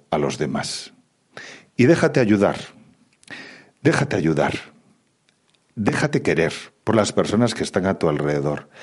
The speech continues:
Déjate ayudar también en la dirección espiritual. No seas como Manolo,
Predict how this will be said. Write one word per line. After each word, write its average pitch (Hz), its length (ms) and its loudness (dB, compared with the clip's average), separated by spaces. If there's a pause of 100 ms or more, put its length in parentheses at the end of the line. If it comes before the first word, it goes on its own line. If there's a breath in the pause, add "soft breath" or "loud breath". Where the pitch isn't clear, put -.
(200 loud breath)
Déjate 147 340 2
ayudar 113 460 4
también 90 460 2
en 98 40 2
la 76 80 2
dirección 80 360 0
espiritual. 90 640 0 (280 loud breath)
No 110 200 2
seas 147 440 0
como 80 300 0
Manolo, 73 560 -2